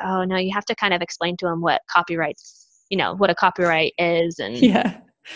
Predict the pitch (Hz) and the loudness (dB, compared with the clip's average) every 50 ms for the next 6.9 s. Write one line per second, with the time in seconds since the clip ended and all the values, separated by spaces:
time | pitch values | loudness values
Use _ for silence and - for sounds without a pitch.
0 | 302 285 190 180 151 127 151 170 175 180 175 - - - _ _ _ - 196 196 | -4 -2 0 0 0 0 -2 -2 -4 -4 -6 -8 -16 -20 _ _ _ -2 0 2
1 | 185 143 160 233 208 - - - _ - 226 220 214 214 190 - 370 185 190 202 | 4 4 4 4 4 2 -2 -2 _ 6 8 8 8 8 8 8 8 8 10 10
2 | 196 - 185 180 180 185 294 302 302 320 302 311 - 302 285 277 277 269 247 240 | 10 10 10 8 8 8 10 10 10 10 10 10 10 10 10 10 8 8 8 8
3 | 240 226 220 220 208 208 208 208 220 214 - 196 185 202 202 190 - - - - | 8 8 8 8 8 6 6 4 4 2 0 0 2 2 2 2 2 -2 -4 -6
4 | 208 208 - 180 180 175 175 180 165 - - 381 - - 240 269 240 240 233 233 | -4 -2 0 0 0 2 2 4 4 6 6 4 4 2 0 0 0 0 4 4
5 | 233 226 226 226 226 220 220 220 220 214 220 220 220 214 214 214 214 220 220 220 | 4 4 6 6 4 4 4 4 2 2 2 4 6 6 8 8 8 8 8 8
6 | 220 214 220 247 311 269 - - - - _ - 311 311 349 403 453 440 | 8 6 6 6 4 4 2 -4 -14 -18 _ 0 4 6 6 6 6 6